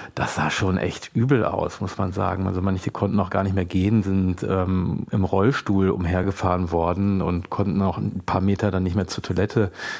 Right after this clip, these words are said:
gehen. Also Jakob Heinz, mit dem ich gesprochen hab, der war völlig hinüber, war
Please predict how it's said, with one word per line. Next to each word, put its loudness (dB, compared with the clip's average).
gehen. 2
Also 0
Jakob 0
Heinz, 0
mit -2
dem 2
ich -2
gesprochen -2
hab, 0
der -2
war 2
völlig 2
hinüber, 4
war 2